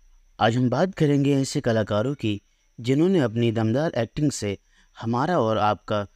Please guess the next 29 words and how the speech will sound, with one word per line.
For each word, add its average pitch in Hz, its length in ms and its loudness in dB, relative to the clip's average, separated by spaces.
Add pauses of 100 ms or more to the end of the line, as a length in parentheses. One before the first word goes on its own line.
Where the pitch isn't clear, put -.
(360)
मनोरंजन 110 640 0
भी 113 140 -2
किया 120 360 -2 (400)
और 123 280 0 (300)
कुछ 214 180 0
कलाकारों 123 540 0
ने 120 120 0
हमें 113 340 -2 (460)
अपनी 160 340 2 (460)
खलनायिका 123 540 0
से 110 300 -6 (420)
डराया 113 500 2
भी, 101 240 -4 (340)
लेकिन 123 420 0
हमें 123 340 0 (540)
इनमें 165 300 4
से 143 160 -6
कुछ - 220 -4
कलाकारों 131 540 0
के 123 140 -4
नाम 117 260 0
तो 117 200 -2
पता 113 300 -4
भी 117 120 0
नहीं 104 300 0
हैं। 104 160 -4 (100)
आइए 117 400 0 (560)
हम 143 240 2
इनके 131 400 0